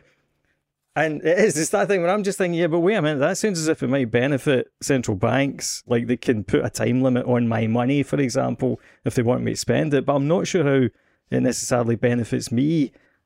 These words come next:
And there's an awful lot of risk in there. But, I mean, do, do you get the impression that the Bank of England is, uh,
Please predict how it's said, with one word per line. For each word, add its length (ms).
And 100
there's 140
an 120
awful 380
lot 180
of 140
risk 300
in 160
there. 280
But, 140
I 60
mean, 360
do, 240
do 220
you 60
get 180
the 60
impression 540
that 200
the 240
Bank 320
of 80
England 340
is, 360
uh, 340